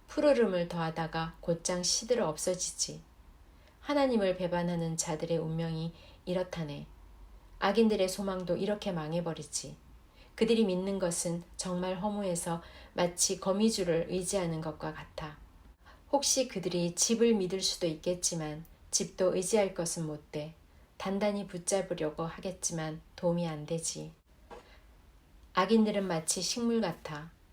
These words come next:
식물이 태양을 받아 싱싱하게 피어올라 동산의 무성한 가지들을 내고 그 뿌리들이 돌뿌리를 휘감고 돌아서 살아남는다 해도 그곳에서 뿌리가 뽑히게 되면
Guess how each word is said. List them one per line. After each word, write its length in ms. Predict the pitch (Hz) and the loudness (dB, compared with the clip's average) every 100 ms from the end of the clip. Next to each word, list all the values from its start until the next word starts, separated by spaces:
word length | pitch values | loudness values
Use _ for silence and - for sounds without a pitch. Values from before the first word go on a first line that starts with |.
| - - - | -20 -20 -8
식물이 580 | - 226 220 208 202 - - | 0 4 4 2 -4 -8 -10
태양을 420 | - 262 247 240 | -2 0 2 2
받아 300 | 196 175 175 | 0 0 0
싱싱하게 720 | 175 269 262 262 214 180 175 | 0 -2 0 0 2 2 0
피어올라 600 | - 202 180 175 170 175 175 - - - | 0 0 2 4 2 -2 -6 -16 -20 -6
동산의 460 | 202 214 240 226 | -2 0 4 4
무성한 600 | 190 165 196 180 175 180 | 4 0 -4 -2 -2 -4
가지들을 520 | - 185 196 185 170 156 | -4 -4 -4 -2 -2 -2
내고 440 | 156 151 160 160 - - - | -4 -4 -6 -6 -12 -20 -6
그 220 | 202 196 | -4 -2
뿌리들이 600 | - 247 233 175 165 165 - - | 0 0 0 -2 -4 -4 -8 -6
돌뿌리를 600 | 202 196 196 226 202 185 | 0 0 2 0 0 -2
휘감고 560 | 175 233 233 214 208 196 | -2 0 0 0 -2 -4
돌아서 540 | 170 156 160 180 185 - | -4 -4 -4 -6 -6 -10
살아남는다 760 | - - 226 196 170 170 165 170 | -12 -4 -4 -2 -2 -2 -2 -2
해도 400 | 165 156 165 165 - - | -2 -4 -6 -6 -14 -20
그곳에서 640 | - 185 202 196 196 185 180 | -8 -2 -2 -2 -2 -4 0
뿌리가 400 | 262 262 226 214 | 2 4 2 2
뽑히게 460 | 220 - - 214 | -2 -6 -4 -2
되면 440 | 196 165 160 180 | -2 -4 -2 -4